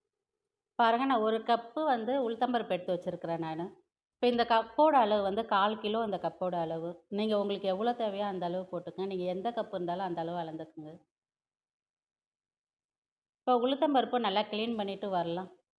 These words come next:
நான் ஒரு கப்பு தான் எடுத்துருக்கிறேன் நானு. இதோட அளவு கால் கிலோ. நம்ம கிளீன் பண்ணிட்டு வரலாம் உளுத்தம்பருப்பு. பாருங்க, நல்லா கிளீன் ப-, கிளீன் பண்ணிட்டு வந்திருக்கேன் பாருங்க.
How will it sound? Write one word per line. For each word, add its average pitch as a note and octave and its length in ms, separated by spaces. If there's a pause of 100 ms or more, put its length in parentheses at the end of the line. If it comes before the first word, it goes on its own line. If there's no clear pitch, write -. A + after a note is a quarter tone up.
(640)
நான் A3 200
ஒரு A3+ 80
கப்பு A3+ 320
தான் A#3+ 180
எடுத்துருக்கிறேன் F#3+ 520
நானு. G#3+ 220
இதோட F#3+ 180
அளவு G3+ 300
கால் E3 300
கிலோ. E3+ 220 (160)
நம்ம F#3+ 220
கிளீன் A#3 320
பண்ணிட்டு G3+ 240
வரலாம் D#3+ 280
உளுத்தம்பருப்பு. F3 520 (480)
பாருங்க, A3 240
நல்லா G#3 220
கிளீன் A#3+ 340
ப-, A3 160 (120)
கிளீன் A#3+ 240
பண்ணிட்டு G#3 260
வந்திருக்கேன் F#3 400
பாருங்க. F3+ 240